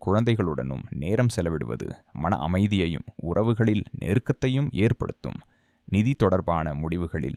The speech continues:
ஆழ்ந்த சிந்தனை அவசியம், ஏனெனில் சிறிய தவறே பெரிய விளைவுகளை ஏற்படுத்தக்கூடும். காதல் வாழ்க்கையில் இன்று இனிமையான இணக்கம் நிலவக்கூடும்.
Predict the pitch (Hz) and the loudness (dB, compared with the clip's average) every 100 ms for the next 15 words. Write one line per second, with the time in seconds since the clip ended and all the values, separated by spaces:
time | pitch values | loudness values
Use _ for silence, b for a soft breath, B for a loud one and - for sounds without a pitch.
0 | - - 87 117 123 - 90 87 69 65 | -6 0 2 4 0 -2 -2 -2 -4 -4
1 | 65 78 - - 82 123 - _ 82 101 | -4 -4 -4 -4 -2 -4 -6 _ -2 2
2 | 113 104 127 165 - - 120 143 147 92 | 4 2 0 -4 -12 0 2 4 2 2
3 | 82 80 87 120 147 _ 101 113 120 80 | 2 0 -2 -4 -6 _ 2 4 4 2
4 | 78 92 92 92 92 90 - - - - | 0 0 2 2 0 -2 -4 -2 0 2
5 | 110 - - - - - - _ _ _ | 0 -2 -6 -6 -8 -10 -16 _ _ _
6 | _ _ _ _ _ - 98 139 160 110 | _ _ _ _ _ 0 2 4 2 4
7 | 92 95 82 50 - - 92 95 90 80 | 4 2 -4 -6 -10 -4 0 2 0 -2
8 | 87 90 82 98 143 87 76 92 104 101 | 0 0 0 2 2 2 0 -2 0 0
9 | 67 82 113 117 - - - - | 0 0 2 2 -2 -8 -8 -10